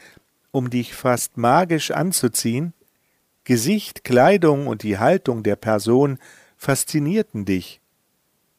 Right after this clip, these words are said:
Warum reicht die Zeit eines Wimpernschlags aus, um eine so starke Wirkung zu erzielen?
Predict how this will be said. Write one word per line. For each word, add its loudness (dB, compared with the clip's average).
Warum 4
reicht 2
die -2
Zeit -2
eines -2
Wimpernschlags -2
aus, 0
um 0
eine 2
so 4
starke 0
Wirkung 0
zu -4
erzielen? -4